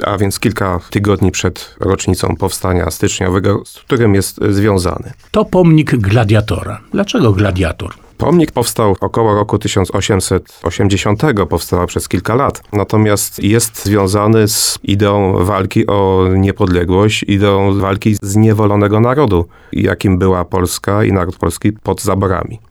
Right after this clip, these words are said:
Speaker 2: Autorem tego pomnika jest rzeźbiarz, malarz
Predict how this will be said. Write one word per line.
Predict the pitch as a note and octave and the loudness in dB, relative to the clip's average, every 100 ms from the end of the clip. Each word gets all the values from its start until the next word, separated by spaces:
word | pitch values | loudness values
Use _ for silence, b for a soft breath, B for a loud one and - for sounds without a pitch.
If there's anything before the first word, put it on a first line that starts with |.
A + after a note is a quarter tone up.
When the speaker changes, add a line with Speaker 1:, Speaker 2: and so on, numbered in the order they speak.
| - | -2
Speaker 2:
Autorem | C#3 A#2+ C#3+ A#2 | 0 2 4 4
tego | G2+ G#2+ G#2+ | 2 2 2
pomnika | C3 A2+ C3 D#3 - E3+ | 4 4 4 2 0 2
jest | D#3+ B2 B2 A#2+ - | 4 4 4 2 0
rzeźbiarz, | F#2+ A2 C#3+ A#2+ A#2 B2 B2 C#3 - F2+ | 0 2 2 2 2 2 2 0 -4 0
malarz | G#2+ A#2 B2+ B2+ C3 C#3+ - | 2 2 2 2 2 0 -4